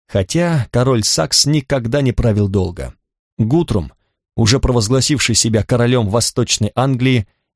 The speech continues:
хотел быть и королём Уэссекса. Но, возведя на трон Этельвальда, мог привлечь на свою сторону восточных саксов – которые убедили бы себя, что сражаются за истинного наследника. А как только борьба закончится и утвердится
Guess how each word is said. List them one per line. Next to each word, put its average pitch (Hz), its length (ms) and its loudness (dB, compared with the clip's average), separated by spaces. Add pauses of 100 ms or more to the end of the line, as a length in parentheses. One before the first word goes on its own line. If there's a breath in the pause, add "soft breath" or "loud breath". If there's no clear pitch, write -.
хотел 110 380 -2
быть 131 200 0
и 120 40 -2
королём 117 440 2
Уэссекса. 101 640 -2 (560)
Но, 104 120 4
возведя 110 360 2
на 107 140 0
трон 113 320 -2
Этельвальда, 80 640 -2 (360)
мог 107 320 2
привлечь 113 440 2
на 113 80 -2
свою 104 260 0
сторону 113 580 2
восточных 110 800 0
саксов – - 520 -2 (360)
которые 139 500 2
убедили 135 480 2
бы 117 140 2
себя, 117 300 2
что - 160 -4
сражаются 110 680 0
за 107 160 2 (100)
истинного 110 640 2
наследника. 87 760 -2 (640)
А 123 100 2
как - 180 -2
только 117 260 0
борьба 107 320 2
закончится 110 760 -2 (400)
и 104 80 2
утвердится 117 800 2